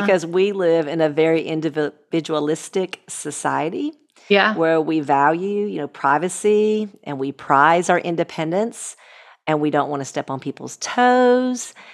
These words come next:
Speaker 1: And what a beautiful picture. Like, were you offended, Alex? No.
Speaker 2: No. Mm-hmm.
Speaker 1: You haven't forgotten it. And it is, it is a
Speaker 2: Mm-hmm.
Speaker 1: story still of,
Speaker 2: Mm-hmm.
Speaker 1: of God coming to you through your neighbor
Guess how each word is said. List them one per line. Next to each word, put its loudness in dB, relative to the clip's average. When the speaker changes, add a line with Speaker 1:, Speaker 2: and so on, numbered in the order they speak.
Speaker 1:
And 2
what 6
a 6
beautiful 2
picture. -4
Like, 4
were 2
you -2
offended, 0
Alex? -6
No. -6
Speaker 2:
No. 2
Mm-hmm. 2
Speaker 1:
You 2
haven't 2
forgotten 0
it. -2
And 0
it 0
is, -6
it 2
is 0
a -6
Speaker 2:
Mm-hmm. -4
Speaker 1:
story 2
still 0
of, 4
Speaker 2:
Mm-hmm. -4
Speaker 1:
of 0
God 4
coming -2
to -4
you 0
through 2
your 4
neighbor 0